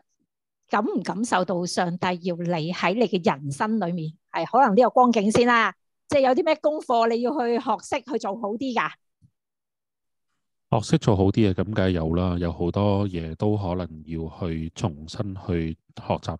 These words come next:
Speaker 2: 特別頭先想回應咗 Creamy 頭先所講嘅，就係，誒，係啊，誒，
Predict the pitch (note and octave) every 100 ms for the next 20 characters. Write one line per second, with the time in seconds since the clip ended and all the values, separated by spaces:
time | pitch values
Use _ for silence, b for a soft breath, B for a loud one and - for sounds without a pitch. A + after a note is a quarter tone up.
0 | B B - - G#2+ - F2 E2 B2+ B2+
1 | - G#2 F2 D#2+ E2+ F#2 F#2 - G#2+ F#2+
2 | D#2+ D#2 - F#2 E2+ D#2+ D#2+ D2+ E2 D#2+
3 | D#2 - D#2+ D#2+ B B B - F2+ E2+
4 | E2+ E2 B B _ _ _ - G#2 G2
5 | - - F#2+